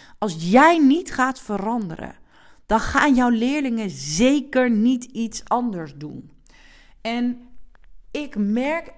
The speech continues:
echt heel vaak dat dit nog veel en veel te weinig gebeurt. Hè, er wordt wel allerlei informatie opgenomen, er wordt van alles,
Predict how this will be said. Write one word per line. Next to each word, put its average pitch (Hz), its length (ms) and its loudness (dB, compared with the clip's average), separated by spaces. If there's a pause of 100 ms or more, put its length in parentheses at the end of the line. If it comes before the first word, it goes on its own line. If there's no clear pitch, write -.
echt 339 280 -4
heel 294 200 -4
vaak 262 400 -4
dat 190 180 -8
dit 254 240 -6
nog 185 200 -10
veel 302 560 -4
en 208 80 -4
veel 254 340 -4
te 240 100 -10
weinig 185 360 -8
gebeurt. - 540 -12 (400)
Hè, 277 180 -8 (240)
er 202 100 -6
wordt 240 220 0
wel 269 200 0
allerlei 233 520 -4
informatie 226 960 -4
opgenomen, 320 880 4
er 254 80 -6
wordt 175 260 -8
van 170 240 -12
alles, 170 540 -4